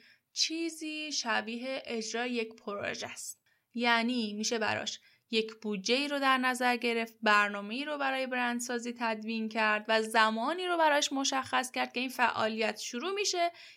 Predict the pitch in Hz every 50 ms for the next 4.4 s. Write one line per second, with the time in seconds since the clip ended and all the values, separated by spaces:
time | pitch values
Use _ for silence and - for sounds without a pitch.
0 | _ - 247 233 247 294 349 370 392 381 330 311 311 311 311 311 311 311 311 294
1 | 247 233 233 - - - 208 196 196 196 - - - 120 - - - - 247 -
2 | - - - - _ _ _ - - 466 480 427 339 262 262 - - 262 269 302
3 | 320 311 311 311 311 302 285 294 226 202 202 196 196 196 - 220 - 202 190 190
4 | 190 190 190 196 202 233 247 -